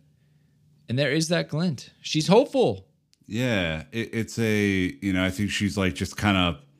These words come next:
Speaker 2: following wherever the hell this leads at this point, right? Like, there's a bunch of things in her life that have kinda gone weird lately, and so she's just saying, like, maybe is, maybe this is real. I don't know.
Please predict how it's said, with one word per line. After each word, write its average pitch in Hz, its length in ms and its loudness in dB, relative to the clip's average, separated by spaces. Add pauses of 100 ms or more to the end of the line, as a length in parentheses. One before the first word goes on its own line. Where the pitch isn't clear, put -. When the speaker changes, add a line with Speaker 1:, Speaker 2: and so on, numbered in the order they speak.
(200)
Speaker 2:
following 107 680 4
wherever 95 360 0
the 85 100 -2
hell 92 220 -2
this 90 240 -4
leads 87 360 0
at 78 100 -8
this 78 180 -8
point, 71 260 -8
right? 78 280 -2
Like, 80 160 -4
there's 90 180 -2
a 85 60 -4
bunch 90 360 0
of 82 300 -2 (340)
things 104 300 4
in 101 120 2
her 92 120 0
life 92 320 0
that 87 100 -2
have 85 100 -4
kinda 90 240 0
gone 85 640 -2
weird 92 360 0
lately, 101 380 0
and 90 120 2
so 87 140 -4
she's 85 240 -6
just 92 160 -4
saying, 95 220 0
like, 82 180 0
maybe 90 260 2
is, 98 200 0 (720)
maybe 98 200 -2
this 147 140 0
is 131 140 -2
real. 135 300 4
I 76 80 -2
don't 98 160 2
know. 120 220 0